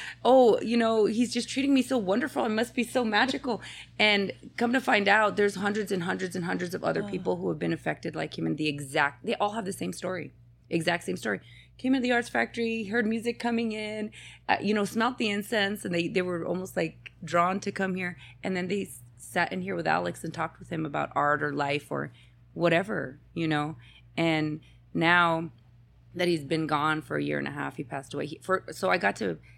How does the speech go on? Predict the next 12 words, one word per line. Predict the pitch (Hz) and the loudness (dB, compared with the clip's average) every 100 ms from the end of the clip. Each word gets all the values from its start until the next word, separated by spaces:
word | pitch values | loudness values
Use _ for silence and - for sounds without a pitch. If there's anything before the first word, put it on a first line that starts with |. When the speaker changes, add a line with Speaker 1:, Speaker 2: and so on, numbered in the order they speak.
| _ - | _ -8
Speaker 1:
have | 190 180 170 - - - - - - | 0 0 0 -14 -20 -20 -20 -20 -10
ten | 202 226 | -4 0
years | 208 180 | 0 -4
with | 156 | -6
Alex. | 139 - - - | -8 -8 -10 -8
He | |
was | 160 | -6
my | 151 | -4
best | 139 151 - | -2 -4 -2
friend. | 143 139 131 | -2 -2 -4
He | 143 | -6
was | 147 135 - | -6 -8 -10